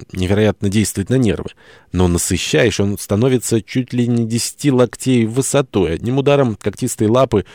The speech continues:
легко может раскроить человека напополам. Нет, враги не вопрос, Джоша. По-твоему, почему в крепости нет никакой стражи? До того, как здесь несколько лет назад поселились девчонки, на крепость попробовали напасть басмачи.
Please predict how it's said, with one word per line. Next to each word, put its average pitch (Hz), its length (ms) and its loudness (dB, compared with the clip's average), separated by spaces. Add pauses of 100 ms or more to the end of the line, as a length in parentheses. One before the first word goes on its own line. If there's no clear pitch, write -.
(180)
легко 98 280 2
может 117 340 4
раскроить 107 600 0
человека 104 500 0
напополам. 110 500 0 (840)
Нет, - 260 -4
враги 127 320 -2
не 147 120 0
вопрос, 131 440 2
Джоша. 73 460 -6 (320)
По-твоему, 87 640 0
почему 101 380 -2
в - 80 -10
крепости - 400 -6
нет 85 240 -4
никакой 85 340 -2
стражи? 85 460 -6 (560)
До 92 60 -10
того, 123 220 2
как 120 180 -2
здесь 135 320 -2
несколько 120 320 0
лет 123 180 2
назад 113 320 2
поселились 113 500 -2
девчонки, 107 580 2
на 92 120 2
крепость - 680 -2
попробовали 82 540 -2
напасть 82 380 -2
басмачи. 110 600 -2